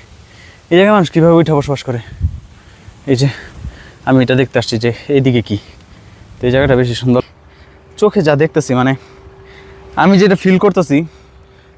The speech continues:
যেটা actually দেখতেছি, আপনাদের ওই, ওইভাবে ক্যামেরায় জীবনেও দেখানো পসিবল না। যদি আপনারা নিজে যদি না আসেন, এটা কখনো কেউ বুঝাইতে পারবে না, এটা যে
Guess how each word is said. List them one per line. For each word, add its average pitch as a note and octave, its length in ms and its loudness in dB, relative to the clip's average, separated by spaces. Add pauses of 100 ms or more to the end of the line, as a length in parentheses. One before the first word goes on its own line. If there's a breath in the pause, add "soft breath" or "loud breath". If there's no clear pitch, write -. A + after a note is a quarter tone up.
যেটা D3+ 160 -2
actually G3 460 0
দেখতেছি, E3+ 440 0
আপনাদের E3 420 0
ওই, F3+ 320 0
ওইভাবে D#3 460 0 (520 loud breath)
ক্যামেরায় G3 380 2
জীবনেও G3 460 2 (600 soft breath)
দেখানো D3+ 260 -2
পসিবল D3 320 0
না। F3+ 100 2
যদি C3+ 240 0 (920 loud breath)
আপনারা E3 360 2
নিজে D#3+ 240 2
যদি G3+ 200 2
না F#3 100 2
আসেন, D3 260 -2 (920 loud breath)
এটা C3+ 180 -4
কখনো F3+ 320 0
কেউ G#3 320 2 (260 loud breath)
বুঝাইতে B2+ 440 0
পারবে A2+ 180 0
না, A2 160 -6
এটা A2+ 200 -2
যে B2 120 0